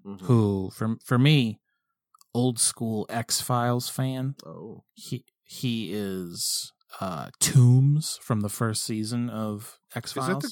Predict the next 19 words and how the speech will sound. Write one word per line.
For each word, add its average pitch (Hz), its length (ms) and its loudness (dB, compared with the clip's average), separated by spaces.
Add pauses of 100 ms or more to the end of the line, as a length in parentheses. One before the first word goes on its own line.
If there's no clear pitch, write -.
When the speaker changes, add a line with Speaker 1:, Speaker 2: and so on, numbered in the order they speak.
Speaker 1:
guy 233 80 -2
who 196 100 0
stretches? 180 880 -8
Speaker 2:
The 107 80 -2
stretchy 110 460 -2
guy. 95 520 -6
Speaker 1:
Really? 330 480 4 (420)
Speaker 2:
Creepy 160 680 2
as 208 220 -4
shit - 540 -2 (160)
in 123 160 -4
that 107 220 -6
show. 95 480 -4 (680)
And 117 200 0
it 95 100 -10
continues 117 680 -4
here. - 340 -12 (180)
So, 98 320 -6
like, 90 240 -10